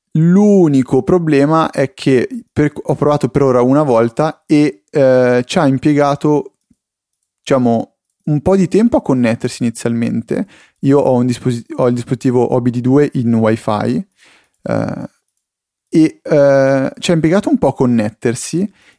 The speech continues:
e non è riuscito a restare connesso per neanche troppo tempo. Quindi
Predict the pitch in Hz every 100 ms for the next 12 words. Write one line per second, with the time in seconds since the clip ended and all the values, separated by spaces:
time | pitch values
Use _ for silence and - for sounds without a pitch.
0 | _ _ _ _ 202 233 240 190 190 202
1 | 208 220 165 151 - 170 135 180 170 165
2 | - 156 135 147 139 139 143 151 - 131
3 | - 113 110 110 110 - - - - -
4 | _ - 180 143 120 113